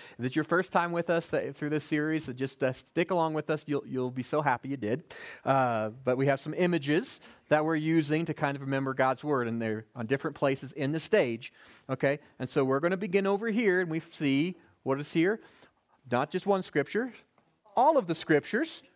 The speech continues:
right? And all the Scriptures, they're painting these fantastic paintings, right? And they're being inspired by God as they're doing these paintings, right? And what does that remind us of?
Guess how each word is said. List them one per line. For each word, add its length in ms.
right? 320
And 80
all 80
the 80
Scriptures, 460
they're 100
painting 480
these 240
fantastic 580
paintings, 540
right? 240
And 100
they're 120
being 180
inspired 580
by 140
God 360
as 80
they're 100
doing 160
these 100
paintings, 420
right? 280
And 100
what 140
does 100
that 160
remind 420
us 200
of? 400